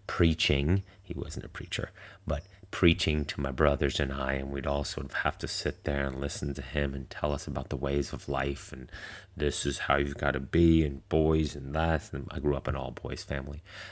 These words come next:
Um, and my mom in the <laughs> background would be just not yelling in a negative way, but yelling from another room, "There he is again, preaching. He's on his sermon.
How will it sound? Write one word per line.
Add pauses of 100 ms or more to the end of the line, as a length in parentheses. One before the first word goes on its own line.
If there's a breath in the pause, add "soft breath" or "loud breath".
(120 loud breath)
Um, (540 loud breath)
and
my
mom
in
the
<laughs>
background
would
be (800 loud breath)
just (400 loud breath)
not
yelling
in
a
negative
way,
but (200 loud breath)
yelling
from
another
room, (420 loud breath)
"There
he
is
again, (240 loud breath)
preaching. (220 loud breath)
He's
on
his
sermon.